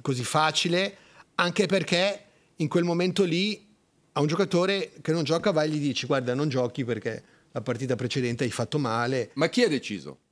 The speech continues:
Speaker 2: Blatter ha deciso, no?
Speaker 1: Io non lo so chi ha deciso, sai, oggi non posso dire assolutamente chi ha deciso perché non sta a me,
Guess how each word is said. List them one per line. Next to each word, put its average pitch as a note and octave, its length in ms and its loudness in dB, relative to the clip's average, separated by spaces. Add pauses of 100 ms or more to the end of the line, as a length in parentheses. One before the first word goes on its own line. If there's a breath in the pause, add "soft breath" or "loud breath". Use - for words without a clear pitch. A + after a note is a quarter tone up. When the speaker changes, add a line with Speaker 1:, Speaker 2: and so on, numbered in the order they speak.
(420)
Speaker 2:
Blatter G2 440 0
ha C#2+ 40 -6
deciso, C2 380 -10
no? C3 180 -2
Speaker 1:
Io - 80 -6
non A#2+ 120 -4
lo G#2+ 80 -6
so B2 240 -2
chi A#2 140 -4
ha - 20 -2
deciso, A2+ 420 -2
sai, A2 300 -6
oggi A2+ 240 -2
non G#2+ 180 -4
posso A#2 300 -2
dire A2+ 320 -4
assolutamente C3 680 -2
chi C3 100 0
ha B2 40 2
deciso C3 460 -2
perché C3 200 -2
non A#2 140 0
sta C3 140 -2
a - 20 0
me, B2 260 -2